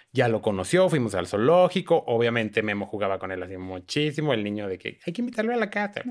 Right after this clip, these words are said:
Ya se venía a la casa y ahí. Y pasó un tiempo que venía él todos los días a la casa, todos los días a la casa.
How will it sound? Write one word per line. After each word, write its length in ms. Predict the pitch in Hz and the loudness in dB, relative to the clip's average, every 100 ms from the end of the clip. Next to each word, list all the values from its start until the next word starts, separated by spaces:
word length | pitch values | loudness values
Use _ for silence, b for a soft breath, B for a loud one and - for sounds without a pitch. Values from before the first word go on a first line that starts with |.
| 240 | -8
Ya 80 | |
se 80 | 104 | -6
venía 180 | 104 92 | -4 -2
a 20 | |
la 140 | 95 139 | -2 0
casa 460 | 175 220 214 196 | 2 4 2 0
y 100 | 147 | 0
ahí. 200 | 117 123 120 B B B - | 0 -2 -6 B B B -2
Y 120 | 170 | 2
pasó 320 | 170 147 175 | 4 4 4
un 160 | 185 185 | 2 2
tiempo 360 | 190 151 - | 0 0 0
que 120 | - 120 | 0 2
venía 260 | 113 117 | 2 2
él 160 | 110 101 | 0 2
todos 300 | 170 196 196 | 4 4 4
los 80 | 147 | 2
días 180 | 143 - | 0 0
a 40 | |
la 100 | 101 | -4
casa, 220 | - - | -4 -6
todos 140 | - 165 | -4 -2
los 100 | 127 | -4
días 100 | 117 | -4
a 40 | 104 | -4
la 60 | |
casa. 480 | - 185 202 226 - | 0 0 2 -4 -6